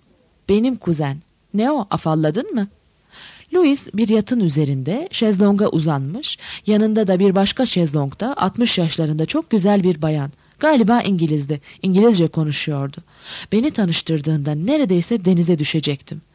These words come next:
"Tanıştırayım, Bayan Greta Garbo." dedi. Kadın bana elini uzattı. Stavropoulos öksürmeye başladı, aklını oynatacaktı. Belki de Greta Garbo değildi ama ona benziyordu.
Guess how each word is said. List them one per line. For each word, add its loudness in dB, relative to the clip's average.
"Tanıştırayım, 0
Bayan 0
Greta 0
Garbo." 0
dedi. -4
Kadın 2
bana 0
elini 0
uzattı. -6
Stavropoulos 2
öksürmeye 0
başladı, -4
aklını 4
oynatacaktı. -4
Belki 2
de 4
Greta 2
Garbo 0
değildi 2
ama 2
ona 2
benziyordu. 0